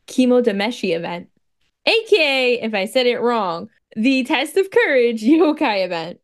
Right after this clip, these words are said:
we're definitely still having some serious nightmares of Paimon wooga boogieing us to this day.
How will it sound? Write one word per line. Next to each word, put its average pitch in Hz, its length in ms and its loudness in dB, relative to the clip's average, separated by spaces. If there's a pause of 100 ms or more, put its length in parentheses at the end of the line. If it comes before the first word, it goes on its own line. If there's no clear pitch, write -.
(160)
we're 277 200 0
definitely 285 380 -2
still 277 220 0
having 214 300 -4
some 208 180 -4
serious 220 480 -2
nightmares 233 480 -2
of 233 140 -2
Paimon 196 480 -4
wooga 185 260 -2
boogieing 208 480 0
us 269 400 -4
to 220 140 -2
this 165 180 -2
day. - 240 -6